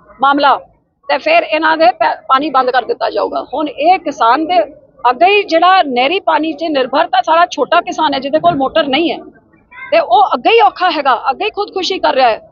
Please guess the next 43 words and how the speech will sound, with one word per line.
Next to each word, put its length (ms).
ਵਿਚਾਰੇ 320
ਦਾ 100
ਬੁਰਾ। 200
ਨਾ 200
ਤਾਂ 100
ਇਹਨਾਂ 160
ਨੇ 80
ਇੱਕ 100
ਮੋਟਰ 280
ਦਾ 120
ਕਨੈਕਸ਼ਨ 380
ਦਿੱਤਾ 240
ਸੱਤ 220
ਸਾਲਾਂ 280
'ਚ, 100
ਜਿਹੜਾ 200
ਅਸੀਂ 180
ਮੁਫਤ 300
ਵੰਡ 160
ਗਏ 100
ਸੀ, 100
ਲੱਖਾਂ 300
ਰੁਪਏ 200
ਨਾਲ 160
ਵੀ 100
ਨਹੀਂ 100
ਮਿਲਦਾ, 260
ਨਾਲੇ 240
ਉਹਦਾ 220
ਨਹਿਰੀ 240
ਪਾਣੀ 300
ਵੀ 100
ਸਾਰਾ 240
ਦੂਜੇ 460
ਸੂਬਿਆਂ 300
ਨੂੰ 120
ਦੇਣ 160
ਦੀ, 100
ਤਾਂ 160
ਫਿਰ 220
ਕਿਸਾਨ 380
ਕਿੱਥੇ 260
ਜਾਊਗਾ? 360